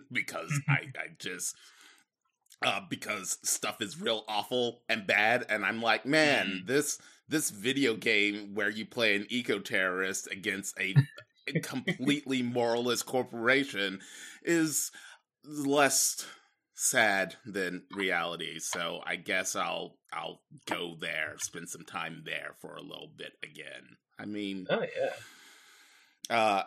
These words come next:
Speaker 1: uh, and, um, you know, this, the, w-, the troubles. Let's, let's put a bullet in. Can we all
Speaker 2: <laughs>
Speaker 1: just get together and, like, like,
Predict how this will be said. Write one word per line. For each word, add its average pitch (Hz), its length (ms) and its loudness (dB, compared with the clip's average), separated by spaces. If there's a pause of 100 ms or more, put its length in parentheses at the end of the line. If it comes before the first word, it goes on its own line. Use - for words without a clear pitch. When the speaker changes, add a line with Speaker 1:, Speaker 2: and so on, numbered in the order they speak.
Speaker 1:
uh, 90 360 0 (360)
and, 104 460 2
um, 87 540 -2 (800)
you 135 160 4
know, 76 260 -6 (640)
this, - 320 -4
the, 87 320 -14 (120)
w-, 95 320 -8 (100)
the 101 120 -10
troubles. 101 520 2 (120)
Let's, 156 420 4
let's 143 360 4 (180)
put 160 180 4
a 143 60 8
bullet 123 480 2
in. 170 160 12 (120)
Can 123 220 6
we 131 140 10
all 135 240 10
Speaker 2:
<laughs> - 0 -
Speaker 1:
just 143 280 4
get 139 200 4
together 117 720 6
and, 107 220 2
like, 101 400 2 (1200)
like, 101 320 -2